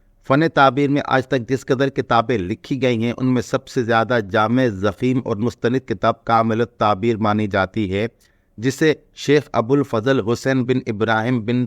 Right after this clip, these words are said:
तकलीसी ने अहद आले सल्जूक में इक्कीस किताबों में से मुंतखब करके लिखा है। किताब के मुअल्लिफ ने किताब के दिबाचे में बयान किया है कि मैंने किताब कामिल ताबीर मुदवन करके सुल्तान कज़ल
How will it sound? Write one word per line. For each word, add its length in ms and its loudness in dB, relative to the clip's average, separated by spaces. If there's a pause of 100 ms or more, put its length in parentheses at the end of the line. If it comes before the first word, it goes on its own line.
तकलीसी 640 0
ने 180 0
अहद 720 -2 (120)
आले 280 4
सल्जूक 520 -2
में 180 0
इक्कीस 520 -4
किताबों 480 0
में 140 2
से 140 -2
मुंतखब 580 -2
करके 260 0
लिखा 340 -2
है। 200 -2 (540)
किताब 420 2
के 80 0
मुअल्लिफ 440 0
ने 140 2
किताब 400 0
के 100 0
दिबाचे 500 0
में 220 0
बयान 260 2
किया 300 0
है 120 -2
कि 120 -2
मैंने 240 2
किताब 480 0
कामिल 380 2 (160)
ताबीर 400 2
मुदवन 440 0
करके 400 -2
सुल्तान 640 -2 (100)
कज़ल 360 2